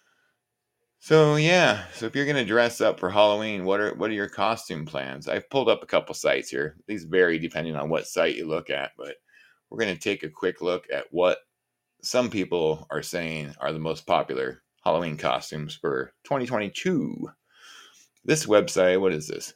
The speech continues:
Smitizen? Smitizen dot com. I don't even know where they're out of. I just did a Google search. So, what are the most popular Halloween costumes? Well, they're saying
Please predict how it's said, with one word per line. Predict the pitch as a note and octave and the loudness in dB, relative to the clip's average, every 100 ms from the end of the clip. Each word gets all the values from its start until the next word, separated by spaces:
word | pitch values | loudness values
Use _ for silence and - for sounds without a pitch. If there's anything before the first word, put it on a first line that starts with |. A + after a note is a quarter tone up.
| _ | _
Smitizen? | - - D#2+ F2+ A2 F#2 A#2 B2+ B2 F2 _ _ | -8 -6 -2 0 0 0 -2 -2 -8 -14 _ _
Smitizen | - - D#3+ E3+ D3+ C#3+ | -12 -2 0 2 0 2
dot | A2+ G#2+ - | 4 2 0
com. | F2+ F2 C#2+ | -4 -4 -6
I | |
don't | D#2 D#2+ | -6 -6
even | D#2+ | -6
know | D2+ D#2 D#2 - | -4 -4 -6 -8
where | D#2+ D#2+ | -6 -2
they're | D2+ | -2
out | D2 C#2+ | -2 -4
of. | C2+ - - | -8 -12 -16
I | |
just | D#2+ D2+ | -14 -6
did | D2+ | -4
a | D2 | -4
Google | D2 C#2+ | -4 -6
search. | C#2 A1+ - - _ - - - - _ | -6 -6 -6 -10 _ -20 -18 -18 -18 _
So, | - - F#2 E2 E2+ | -8 0 0 0 2
what | G#2+ | 4
are | B2 | 6
the | A#2 | 4
most | A#2 - | 2 4
popular | C3 A#2 G2+ A2 | 4 6 4 2
Halloween | A2+ A2 A#2 A#2 | 2 2 -2 0
costumes? | A#2+ A2 A2 A2 A2 A2+ | 4 4 2 -2 -4 -2
Well, | F2+ G2 | 0 2
they're | G#2 G#2 | 2 -2
saying | - G2 G2+ G2 F#2 | -2 -2 -2 -4 -6